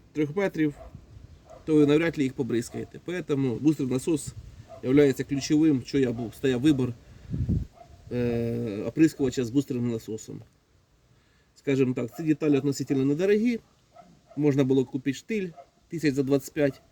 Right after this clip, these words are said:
гривень. Ну, я купив ще за п'ять один новий оприскувач. Поэтому,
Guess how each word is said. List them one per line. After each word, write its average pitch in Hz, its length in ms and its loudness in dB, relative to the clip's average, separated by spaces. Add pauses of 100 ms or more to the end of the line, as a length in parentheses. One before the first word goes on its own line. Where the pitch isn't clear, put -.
(360)
гривень. 131 460 4 (800)
Ну, 185 500 2 (540)
я 143 200 2
купив 131 460 0 (600)
ще 151 220 2
за 131 120 0
п'ять 127 380 0 (140)
один 135 240 4
новий 120 320 4 (500)
оприскувач. 117 640 -2 (1200)
Поэтому, 131 560 2